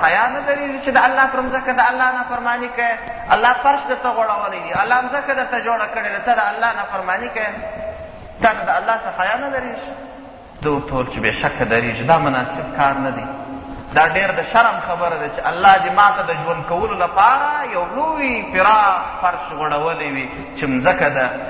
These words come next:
او زه دې پر دې د الله پر مځکه باندې د الله نافرماني کوم. ابراهیم بن ادهم ورته وایي، وایي، «که دا کار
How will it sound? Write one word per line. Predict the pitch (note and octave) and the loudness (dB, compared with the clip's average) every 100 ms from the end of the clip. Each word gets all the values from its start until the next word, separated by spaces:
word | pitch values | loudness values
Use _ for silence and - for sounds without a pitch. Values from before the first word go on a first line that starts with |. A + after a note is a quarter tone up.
| - C#3+ | 0 2
او | D3+ | 2
زه | D3+ C3+ | 0 -6
دې | C#3 | -6
پر | C3+ C3+ | -6 -2
دې | F3+ G3 E3+ | 0 0 -2
د | D3 | -2
الله | C#3+ F#3 C4 B3 | 0 4 2 2
پر | F#3+ | -6
مځکه | F3+ F3+ E3 D#3 | -6 -4 -2 -2
باندې | C#3+ C3+ | -2 -2
د | |
الله | C3 C3+ C3+ | 0 0 0
نافرماني | B2 A2+ - A#2 A2+ A2 - | 0 -2 -4 -4 -4 -4 -8
کوم. | - - C#2 - - - - - - - - | -8 -8 -12 -14 -18 -18 -20 -20 -18 -18 -2
ابراهیم | C3+ C#3+ C#3+ F3+ F3+ | 4 6 6 4 -2
بن | E3 C#3+ | -2 2
ادهم | C#3 C#3+ F#3 F3+ | 2 2 -2 -4
ورته | E3 E3+ | -4 0
وایي، | E3 G#3+ A#3+ G#3 | 0 0 -2 -6
وایي، | D#3+ | -6
«که | D3 D3+ | -2 -2
دا | G3 F#3 F#3 | 0 0 2
کار | G3 | -2